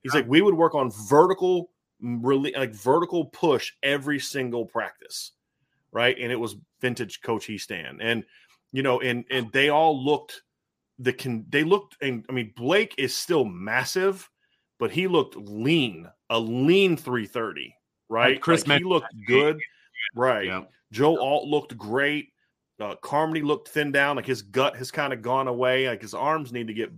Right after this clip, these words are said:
Speaker 1: built up a little bit, but, you know, it was nice. They were moving. I mean, they were, they were coming off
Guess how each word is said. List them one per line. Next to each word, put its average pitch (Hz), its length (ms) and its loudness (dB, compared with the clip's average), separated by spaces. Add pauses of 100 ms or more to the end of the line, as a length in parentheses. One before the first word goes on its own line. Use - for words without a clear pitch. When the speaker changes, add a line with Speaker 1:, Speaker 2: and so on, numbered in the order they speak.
(180)
Speaker 1:
built 123 260 0
up 113 180 -2
a 110 40 -12
little 107 200 -4
bit, 110 360 -2
but, 110 220 0 (540)
you 139 100 -4
know, 135 140 0
it 147 120 -2
was 123 240 -4
nice. 143 300 0
They 151 180 0
were 147 120 2
moving. 120 560 2
I 95 40 -10
mean, 113 180 -2
they 147 140 4
were, 139 220 2 (100)
they 156 160 2
were 143 200 -2
coming 135 400 -6
off 117 260 -2